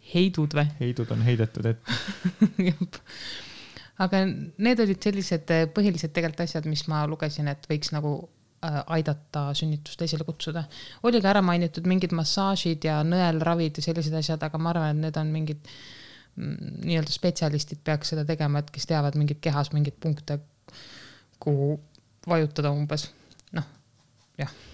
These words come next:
Speaker 1: mingid akupunktuurid ja värgid. Et nende kohta, selle, ma lihtsalt ei tea väga palju sellest maailmast midagi.
Speaker 2: Mhm. Soovitan sulle massaaži, aga sulle see massaaž ei sobinud?
Speaker 1: No jah. <laughs> Ma isegi käisin ju massaažis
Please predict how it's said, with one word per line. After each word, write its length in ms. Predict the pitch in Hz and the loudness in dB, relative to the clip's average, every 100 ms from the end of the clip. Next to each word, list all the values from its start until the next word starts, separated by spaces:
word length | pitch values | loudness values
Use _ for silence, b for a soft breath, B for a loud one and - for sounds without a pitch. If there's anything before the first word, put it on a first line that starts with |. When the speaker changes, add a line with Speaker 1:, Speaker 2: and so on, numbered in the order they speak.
| B B _ | B B _
Speaker 1:
mingid 200 | 165 147 | -6 -4
akupunktuurid 760 | 147 147 147 143 - 151 147 143 | -4 -4 -4 -6 -4 -2 -2 0
ja 80 | |
värgid. 340 | 147 151 151 - - B B B B B B | 0 -2 -4 -10 -18 B B B B B B
Et 80 | 180 | 2
nende 240 | 208 233 196 | 4 4 2
kohta, 360 | 170 147 175 170 | -2 -4 -4 -4
selle, 320 | 180 202 180 147 - | -2 0 0 -4 -4
ma 160 | 180 | -2
lihtsalt 260 | 185 170 160 | 0 0 -2
ei 100 | 165 | 0
tea 80 | 147 | 0
väga 180 | 131 143 | 0 -4
palju 220 | 143 143 147 | -2 0 2
sellest 240 | 156 151 | 0 0
maailmast 460 | 156 151 147 147 170 | 2 2 2 2 0
midagi. 300 | 165 156 151 B B B B B _ _ _ - | -2 -2 -4 B B B B B _ _ _ -2
Speaker 2:
Mhm. 160 | 120 147 - - | 0 0 -4 0
Soovitan 300 | 139 117 110 | 0 2 4
sulle 140 | 107 107 | 6 4
massaaži, 420 | - 107 107 104 | 4 4 6 4
aga 140 | 104 | 2
sulle 180 | 104 107 110 | 2 2 2
see 80 | |
massaaž 380 | 113 107 117 117 | 2 0 0 2
ei 20 | 123 | 2
sobinud? 380 | 135 117 113 b b b b b b b b - | 0 0 -2 b b b b b b b b -2
Speaker 1:
No 180 | 214 226 240 233 226 226 220 220 214 | 4 6 6 6 6 6 6 6 6
jah. 420 | 208 196 180 170 B B B B B - | 6 8 6 4 B B B B B 2
<laughs> 60 | - B B B B B B - | 2 B B B B B B -2
Ma 140 | 220 | 2
isegi 240 | 254 247 185 | 2 2 2
käisin 400 | 208 240 220 175 | 2 4 4 2
ju 80 | 160 | 2
massaažis 600 | 156 - 175 170 170 | 0 2 2 2 0